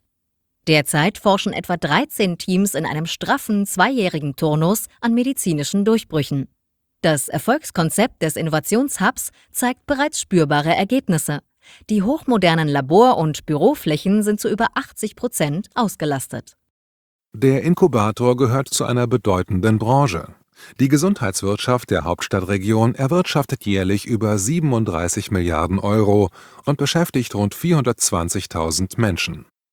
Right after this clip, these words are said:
Speaker 2: Charité-Chef Hajo Krömer betont, dass Investitionen in Biotechnologie essenziell für die Widerstandsfähigkeit des Systems sind.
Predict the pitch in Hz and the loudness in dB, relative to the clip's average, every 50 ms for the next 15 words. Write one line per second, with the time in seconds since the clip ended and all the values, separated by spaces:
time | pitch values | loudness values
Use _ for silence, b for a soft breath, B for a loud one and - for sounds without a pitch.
0 | _ _ _ _ - - 165 143 147 151 - - 185 190 - - 110 104 104 - | _ _ _ _ -4 -2 0 0 0 -2 -2 0 0 0 0 0 0 0 -2 -2
1 | - - 92 87 87 85 82 82 - - - 104 98 92 104 101 95 110 110 - | -4 -4 -2 -2 0 0 -2 -2 -4 -4 -4 -2 -2 0 0 0 0 0 -2 0
2 | - 117 120 131 139 - - B B B B B - 123 123 - - 156 156 151 | 0 2 2 2 0 -2 -6 B B B B B -4 -2 -2 0 0 0 0 0
3 | - - 165 143 - - 170 175 180 170 160 143 123 107 95 110 120 120 110 101 | 0 0 -2 -2 0 2 4 4 6 4 4 4 2 0 0 2 2 2 2 2
4 | - 107 - - 113 101 98 98 95 104 104 107 110 - - 98 92 - 110 107 | 0 -4 -2 0 0 2 2 0 0 0 -2 -2 -2 -4 -4 -6 -4 -2 0 0
5 | 107 - - - 135 139 143 139 - - 101 90 92 90 90 95 92 98 95 - | 0 0 0 0 0 2 0 0 0 0 -2 -2 -2 -2 -2 -2 0 0 -2 -2
6 | - 92 90 - - - 95 90 90 87 - - - 90 90 - 110 101 110 127 | -2 -4 -2 -4 -4 -4 -2 -2 -2 -4 -6 -4 -4 -4 -2 -2 -2 0 0 0
7 | 120 - - 156 156 151 - - 87 78 73 - - - - | -2 0 2 2 2 4 2 0 -2 -4 -8 -12 -16 -18 -20